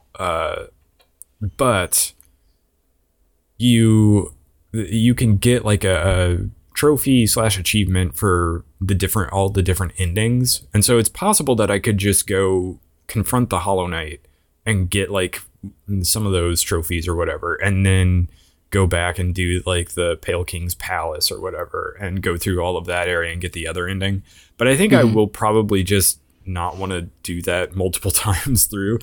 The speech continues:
Speaker 2: Yeah.
Speaker 1: So I probably will just go into the, the palace and, uh, explore that area and then finish the game off. But,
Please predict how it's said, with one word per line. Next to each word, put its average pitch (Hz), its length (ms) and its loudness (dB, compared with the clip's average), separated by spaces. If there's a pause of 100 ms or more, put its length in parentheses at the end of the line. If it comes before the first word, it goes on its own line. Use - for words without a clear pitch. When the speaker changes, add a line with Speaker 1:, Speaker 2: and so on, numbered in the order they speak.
(160)
Speaker 2:
Yeah. 101 140 0
Speaker 1:
So 117 140 4
I 107 40 4
probably 104 260 2
will 92 240 2
just 92 260 -2
go 92 260 2
into 92 340 -2
the, 90 380 0
the 95 100 -4
palace 87 540 -4
and, 90 380 -6 (1120)
uh, 90 360 2
explore 110 380 4
that 98 240 4
area 87 640 2 (140)
and 87 300 2
then 87 320 0
finish 92 340 -2
the 95 80 -4
game 87 280 -4
off. 90 420 -8
But, 85 260 -6